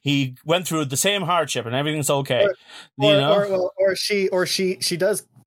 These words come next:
Speaker 2: kill him, but they, they pull a kind of a Boba Fett. They drag him over to the Bacta tank, and they just throw him
Speaker 1: I
Speaker 2: into,
Speaker 1: hope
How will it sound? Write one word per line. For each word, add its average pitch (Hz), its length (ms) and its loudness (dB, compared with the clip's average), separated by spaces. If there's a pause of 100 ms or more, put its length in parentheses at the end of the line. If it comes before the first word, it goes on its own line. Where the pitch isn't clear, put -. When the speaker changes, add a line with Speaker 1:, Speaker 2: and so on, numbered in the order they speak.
(240)
Speaker 2:
kill 233 180 2
him, 156 400 -2
but 143 160 -2
they, 156 160 2
they 151 300 -4
pull 160 340 0
a 139 140 0
kind 147 260 -2
of 123 80 0
a - 20 -12
Boba 147 240 0
Fett. - 520 -4
They 151 100 -2
drag 151 300 0
him 156 60 0
over 151 200 0
to 147 140 -6
the 131 80 -2
Bacta 143 360 0
tank, 147 480 0
and 123 140 -2
they 131 80 0
just 127 260 -2
throw 143 280 0
him 127 80 -2
Speaker 1:
I 117 160 2
Speaker 2:
into, 135 160 0
Speaker 1:
hope 127 160 2